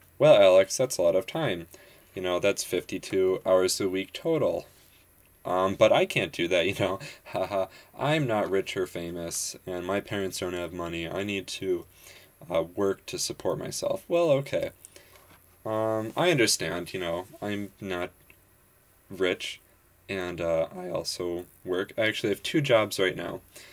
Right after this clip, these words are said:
The first job is science outreach, which is an on-campus job, which is really nice. Uh, means I don't have to drive to work,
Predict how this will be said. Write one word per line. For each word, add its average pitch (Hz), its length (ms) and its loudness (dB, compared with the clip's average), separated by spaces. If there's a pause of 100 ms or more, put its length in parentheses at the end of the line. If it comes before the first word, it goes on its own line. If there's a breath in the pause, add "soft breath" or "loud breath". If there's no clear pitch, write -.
The - 100 -16
first 190 300 4
job 117 260 6
is 104 100 0
science 95 400 -2
outreach, - 380 0
which - 220 -8
is - 100 -4
an 120 80 -4
on-campus 98 640 -4
job, 85 380 -2 (400 loud breath)
which - 120 -12
is - 120 -6
really 110 180 2
nice. 90 440 -4 (300 loud breath)
Uh, 95 160 -2
means 95 320 -4
I 92 100 2
don't 101 200 0
have 101 280 -6
to 95 180 -4
drive 101 560 2
to - 120 -8
work, 87 380 -4